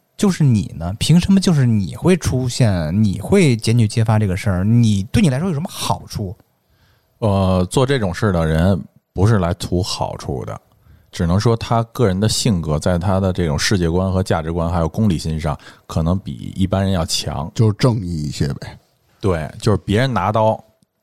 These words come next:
Speaker 2: 大多数人跑，总会有那么一两个人翻过来会阻止他。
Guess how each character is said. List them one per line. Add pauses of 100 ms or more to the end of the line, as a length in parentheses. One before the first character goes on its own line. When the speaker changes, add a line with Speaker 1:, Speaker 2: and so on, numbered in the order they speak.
(160)
Speaker 2:
大
多
数
人
跑， (380)
总
会
有
那
么
一
两
个
人 (220)
翻
过
来
会
阻
止
他。